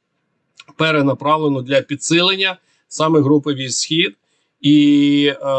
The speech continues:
саме її підрозділи, в складі якої є, е, двадцять, е, в ск-, в складі якої, е, є мотострілецька, е, дивізія і окремі мотострілецькі бригади,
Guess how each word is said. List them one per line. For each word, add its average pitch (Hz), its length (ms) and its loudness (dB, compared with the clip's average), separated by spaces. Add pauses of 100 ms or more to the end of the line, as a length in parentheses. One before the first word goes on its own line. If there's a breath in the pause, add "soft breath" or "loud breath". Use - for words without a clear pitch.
(680)
саме 170 380 2
її 160 240 2
підрозділи, 185 840 -2
в 180 80 -20
складі 143 720 -2 (340)
якої 135 920 0
є, 139 300 0
е, 127 100 -2 (440)
двадцять, 143 640 -4
е, 131 180 -8 (340 loud breath)
в 135 240 -2
ск-, 151 520 -4
в 127 60 -10
складі 151 500 -4
якої, 139 640 -2 (420)
е, 127 300 0
є 127 340 0
мотострілецька, 139 800 -4 (220)
е, 135 240 4
дивізія 165 640 -2 (300)
і 139 140 2
окремі 151 400 0
мотострілецькі 135 800 -6
бригади, 147 680 -2